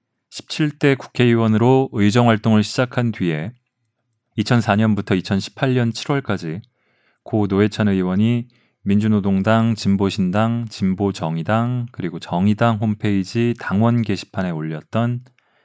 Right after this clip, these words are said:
난중일기, 또 노회찬의 공감 로그, 페이스북 글, 여기다가 그야말로 촌철살인이었던 노회찬 어록까지 엮은 육호 산문집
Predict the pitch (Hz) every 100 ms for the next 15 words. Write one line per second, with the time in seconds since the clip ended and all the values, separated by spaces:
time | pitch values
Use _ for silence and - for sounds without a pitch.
0 | _ 85 87 104 107 87 73 71 76 120
1 | _ _ _ _ - 87 87 95 - 92
2 | 87 92 92 98 92 82 76 110 117 123
3 | _ _ _ _ 139 135 - 117 - 92
4 | 82 76 - _ _ _ _ _ _ _
5 | _ 98 92 95 95 104 98 - _ _
6 | - - _ _ _ _ _ _ - 117
7 | 131 123 113 - 147 - 135 117 117 104
8 | 95 92 90 85 85 98 - 101 95 85
9 | 98 123 - 107 101 92 78 - 110 95
10 | 85 87 101 - 123 120 107 82 85